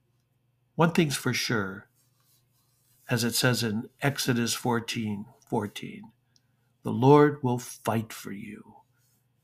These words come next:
You have only to keep still." You need to know Jesus has your back. Jesus knows what you need, and you and I need to stop trying to fix everything ourselves. Keep still means to relax in the Lord.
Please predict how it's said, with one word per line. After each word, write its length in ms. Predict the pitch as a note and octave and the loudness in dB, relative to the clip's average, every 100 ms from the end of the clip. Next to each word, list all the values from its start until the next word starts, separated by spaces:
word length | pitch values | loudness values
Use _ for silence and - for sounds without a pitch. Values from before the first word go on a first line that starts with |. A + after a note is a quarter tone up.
| - | 0
You 140 | B2 | 2
have 200 | A2+ G#2+ - | 2 0 -2
only 360 | C3+ C#3 D3 C#3 | 2 4 4 0
to 120 | - | -6
keep 320 | - B2 A#2 | -4 -4 -4
still." 560 | - - G2+ - - - _ _ _ _ _ _ _ - | -8 -8 -12 -14 -20 -20 _ _ _ _ _ _ _ 0
You 100 | C3 | 2
need 220 | E3 E3+ | 4 2
to 100 | C#3 | -2
know 420 | B2 C3+ C#3+ C3+ | 0 2 2 2
Jesus 500 | A2+ C3 B2+ C3 A#2+ | 0 -2 -2 -4 -4
has 200 | B2+ B2+ | -4 -2
your 120 | C3 | -4
back. 500 | B2 C#3+ D#3 - _ | -4 -6 -6 -12 _
Jesus 440 | - C#3+ D3 B2+ A#2+ | -4 -2 -2 -6 -4
knows 480 | B2+ C#3 D#3 C3+ | -2 0 2 0
what 160 | B2 A#2+ | -4 -6
you 140 | B2 | -6
need, 340 | A#2 C#3 C#3 G#2 | -4 -4 -4 -6
and 140 | A2 - - - - - D3 | -10 -12 -20 -20 -20 -8 2
you 180 | D#3+ | 4
and 120 | D#3 C#3+ | 4 4
I 200 | D3 C#3+ | 4 2
need 240 | C3 C3 | 0 -2
to 80 | A#2+ | -6
stop 360 | - C3 C3 | -2 -2 -2
trying 280 | - C3+ C#3 | -2 -2 -2
to 60 | A#2+ | -4
fix 320 | - C3+ - | -6 -6 -4
everything 420 | B2 C3 B2+ A2+ | -4 -4 -6 -8
ourselves. 840 | G#2+ G#2+ - B2 G#2 - - - - _ _ _ _ _ _ _ | -8 -8 -6 -6 -6 -10 -16 -20 -20 _ _ _ _ _ _ _
Keep 260 | - E3 C#3 | -2 -2 0
still 720 | - - C#3+ C3 G2+ F#2+ - - | -2 0 2 4 2 -6 -12 -6
means 280 | B2 A#2+ - | -4 -4 -4
to 120 | A2+ | -4
relax 760 | A#2 A2 G#2+ A#2 A2+ - - | -4 -4 -2 0 -2 -4 -8
in 120 | G#2+ | -8
the 80 | G#2 | -8
Lord. 420 | G2 G2+ G2 - | -8 -10 -12 -16